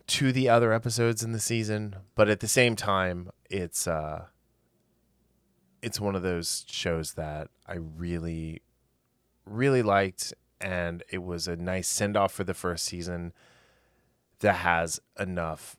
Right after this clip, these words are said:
for, like, crap, what are they gonna do next season? Now, if they had announced it was gonna be on H B O Max, I would've given it a five. <laughs> Anyway, um, okay, so for the season,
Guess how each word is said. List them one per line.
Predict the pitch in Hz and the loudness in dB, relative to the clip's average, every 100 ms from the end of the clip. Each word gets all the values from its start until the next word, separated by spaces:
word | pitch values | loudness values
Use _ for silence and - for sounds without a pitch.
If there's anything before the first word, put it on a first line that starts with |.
| _ | _
for, | - - 76 80 78 | -14 -10 -8 -8 -8
like, | 78 87 _ _ | -10 -12 _ _
crap, | - 82 - | -6 -4 -4
what | 82 | -4
are | 82 | -4
they | 80 | -6
gonna | 80 78 | -8 -8
do | 73 76 | -10 -12
next | - - - | -12 -12 -12
season? | - - - - | -14 -18 -14 2
Now, | 131 139 | 6 6
if | |
they | 160 | 6
had | 151 180 | 6 4
announced | 175 160 151 - | 2 0 2 0
it | 117 | -2
was | 110 | -4
gonna | 113 | -2
be | 104 | 0
on | 92 | 0
H | 92 - | -2 -4
B | 85 | -8
O | |
Max, | 76 78 - | -8 -12 -12
I | - | -14
would've | - | -14
given | - - | -18 -18
it | - | -18
a | - | -16
five. | - - - _ _ _ _ _ _ _ _ _ - - - - - - | -16 -18 -20 _ _ _ _ _ _ _ _ _ -8 -6 -6 -18 -10 -4
<laughs> | 120 - - - - _ _ _ _ - - - - | -2 -2 -6 -8 -14 _ _ _ _ -20 -20 -20 -12
Anyway, | 87 85 - _ _ _ - | -12 -12 -18 _ _ _ 8
um, | 127 110 101 92 87 - - | 10 10 8 4 0 -10 4
okay, | 123 110 90 | 6 6 2
so | - - 107 101 | 0 2 4 4
for | - - 107 101 98 | 2 -4 0 4 4
the | 95 90 | 2 -2
season, | - - - 117 110 98 - | -2 -2 -2 -4 -6 -6 -8